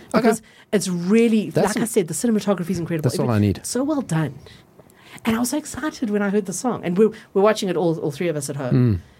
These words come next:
Speaker 2: And my kid was like, "What is the song again?"
Speaker 1: Oh,
Speaker 2: As if,
Speaker 1: fantastic.
Speaker 2: as if,
Speaker 1: Good.
Speaker 2: like, you know, they
Speaker 1: Discoveries.
Speaker 2: like it. And I was like, "It's a Pet Shop Boys."
Speaker 1: Discoveries.
Speaker 2: Oh. No, well, I mean, I play Pet Shop Boys a lot at
Speaker 1: Yeah.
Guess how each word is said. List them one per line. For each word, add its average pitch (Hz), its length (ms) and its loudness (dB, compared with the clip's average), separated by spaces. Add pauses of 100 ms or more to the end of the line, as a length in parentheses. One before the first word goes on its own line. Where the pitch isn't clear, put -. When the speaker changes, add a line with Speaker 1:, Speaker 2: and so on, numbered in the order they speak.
(140)
Speaker 2:
And 143 200 -4
my 147 100 -2
kid 175 200 -4
was 180 120 -6
like, 180 200 -10 (560)
"What - 160 -4
is 440 100 0
the - 100 -10
song 349 480 0
again?" 147 320 -4
Speaker 1:
Oh, - 40 2 (140)
Speaker 2:
As - 60 -4
if, - 80 -4
Speaker 1:
fantastic. 143 480 4
Speaker 2:
as 190 100 2
if, 208 120 4
Speaker 1:
Good. - 80 2
Speaker 2:
like, 165 260 -2
you 165 80 -2
know, 127 220 -4
they 185 40 -12 (240)
Speaker 1:
Discoveries. 113 380 0
Speaker 2:
like - 240 2
it. - 180 -6 (160)
And - 200 -16
I - 20 -4
was 190 100 -8
like, - 160 -12 (380)
"It's - 160 -2
a 147 40 -6
Pet - 180 2
Shop - 140 -2
Boys." - 280 -12 (100)
Speaker 1:
Discoveries. 85 720 2 (100)
Speaker 2:
Oh. 220 100 -4 (160)
No, 247 160 4
well, 202 140 6
I 208 40 2
mean, 202 360 0
I 196 60 -2
play 202 180 0
Pet 196 140 -2
Shop 165 140 -4
Boys 151 160 -2
a 131 40 -4
lot 127 360 -6
at - 60 -2
Speaker 1:
Yeah. 98 100 0